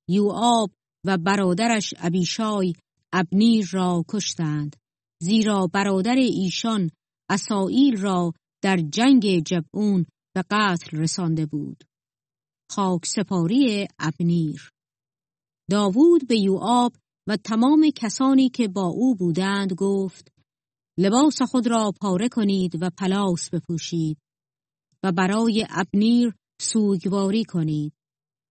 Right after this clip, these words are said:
داوود پادشاه در پی جنازه او رفت. بعد ابنیر را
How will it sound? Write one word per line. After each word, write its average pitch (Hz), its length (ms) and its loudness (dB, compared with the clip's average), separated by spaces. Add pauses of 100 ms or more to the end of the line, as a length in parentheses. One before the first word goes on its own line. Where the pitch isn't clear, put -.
(340)
داوود 190 440 2
پادشاه 202 840 -2 (320)
در 208 280 0
پی 240 300 4
جنازه 202 540 0
او 208 360 0
رفت. 156 500 -6 (580)
بعد 233 360 2 (460)
ابنیر 226 640 4
را 190 340 0